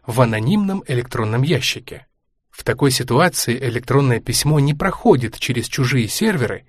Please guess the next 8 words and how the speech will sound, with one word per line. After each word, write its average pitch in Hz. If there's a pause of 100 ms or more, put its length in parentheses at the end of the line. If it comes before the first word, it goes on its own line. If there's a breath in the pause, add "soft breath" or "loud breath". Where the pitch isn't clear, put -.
стремясь 151
достичь -
адресата. 123 (440)
Здесь 156
меньше 196
возможностей 156
для 135
перехвата, 143